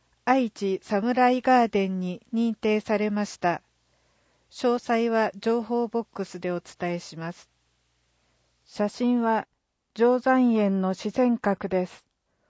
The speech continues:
ほの暗い室内から緑あふれる庭園を望んでいます。鏡のように磨かれた板張りの床に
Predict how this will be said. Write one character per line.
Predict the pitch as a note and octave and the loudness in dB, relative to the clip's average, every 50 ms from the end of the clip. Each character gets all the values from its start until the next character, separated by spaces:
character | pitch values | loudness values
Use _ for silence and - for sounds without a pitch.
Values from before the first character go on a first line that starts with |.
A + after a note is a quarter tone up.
| _ _ _ _ _ _ | _ _ _ _ _ _
ほ | - G#3 G#3+ | -2 2 4
の | B3 C4 | 4 6
暗 | C4+ B3+ B3+ B3 B3+ B3+ | 6 4 4 4 4 4
い | B3+ A#3+ | 2 2
室 | - - - - B3+ | -2 -6 -8 -4 -2
内 | A#3+ A3+ G#3+ G3+ G3 | 0 2 2 2 0
か | - - F#3+ | 2 2 2
ら | F3+ F3+ F3 - - _ _ _ _ - | 4 4 2 0 -2 _ _ _ _ 2
緑 | A#3 C4 B3+ B3+ A#3 G#3+ G#3 - | 2 4 4 4 4 4 2 0
あ | - F#3+ F#3 | 0 0 0
ふ | G#3 B3 | 2 4
れ | B3+ C4 C4 | 4 4 4
る | A3 G#3+ - | 4 2 0
庭 | - A3+ A3+ | 2 2 2
園 | A3+ A3 A3 G#3+ G#3+ G#3+ G#3+ G#3 | 4 4 2 2 2 2 2 2
を | G#3 | 2
望 | G3+ F#3 F#3 F3+ G#3 G3+ G3 F#3+ | 2 0 0 2 2 2 2 2
ん | F#3+ | 0
で | F#3+ F#3 | 0 0
い | F#3 F#3+ F#3 | 0 0 0
ま | F#3 F3+ F3+ | -2 -2 -2
す。 | - - - _ _ _ _ _ _ _ _ _ _ _ _ _ _ _ _ _ | -4 -8 -14 _ _ _ _ _ _ _ _ _ _ _ _ _ _ _ _ _
鏡 | - - G3+ G#3+ B3 B3 B3+ C4 B3+ | -4 -2 0 2 4 4 4 4 4
の | B3+ B3+ | 4 4
よ | B3+ C4 C4 B3+ B3 | 4 4 4 4 4
う | A#3 | 4
に | G#3+ G3+ F#3+ | 2 2 0
磨 | F#3 F#3+ G3 G#3 G#3+ G#3 | 0 0 0 0 0 0
か | - G#3+ G3+ | 2 2 2
れ | G3+ G3 | 2 2
た | - G3+ F#3+ | 4 4 4
板 | F#3 - - F#3+ - A#3+ A#3+ A3+ | 4 2 -2 0 4 4 4 6
張 | A#3 A#3 A3+ A#3 | 4 2 0 0
り | A3 | 0
の | A3 A3 A3 | 2 2 2
床 | G#3+ A3 - - G#3+ G#3+ | 0 0 0 0 0 2
に | G#3+ G#3+ G#3 - | 2 0 -2 -4